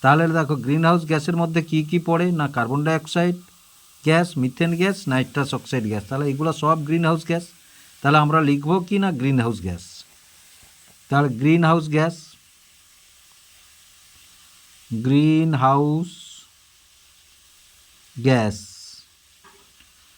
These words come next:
সতেরো, তাহলে সতেরোতে কী আছে দেখো, সতেরো আছে ভ্রূণ সংরক্ষণ, শুক্রাণু সংরক্ষণ, বীজ সংরক্ষণ।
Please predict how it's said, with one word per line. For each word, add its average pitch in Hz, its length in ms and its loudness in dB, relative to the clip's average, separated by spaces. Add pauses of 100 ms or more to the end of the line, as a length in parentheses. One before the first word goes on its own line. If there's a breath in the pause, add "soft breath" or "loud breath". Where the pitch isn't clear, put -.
(160)
সতেরো, 165 680 0 (1160)
তাহলে 127 200 0
সতেরোতে 165 640 -2
কী 180 220 0
আছে 175 200 0
দেখো, 175 340 -4 (960 soft breath)
সতেরো 147 380 0
আছে 165 300 0
ভ্রূণ 139 400 -2
সংরক্ষণ, 170 800 -2
শুক্রাণু 160 540 -2
সংরক্ষণ, 170 600 -2
বীজ 131 280 -2
সংরক্ষণ। 98 680 -6